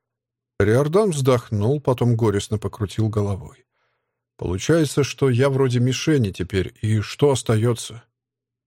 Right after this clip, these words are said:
Бежать, парень, бежать немедленно, пока не очнулась государственная машина.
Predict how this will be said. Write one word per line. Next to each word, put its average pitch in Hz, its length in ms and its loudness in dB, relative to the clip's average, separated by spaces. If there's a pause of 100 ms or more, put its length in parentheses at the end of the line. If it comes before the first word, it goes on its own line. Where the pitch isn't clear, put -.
(140)
Бежать, 156 600 2
парень, 143 340 4
бежать 127 380 2
немедленно, 120 560 0
пока 110 300 0
не 131 100 4
очнулась 139 480 2
государственная 127 800 0
машина. 120 560 -2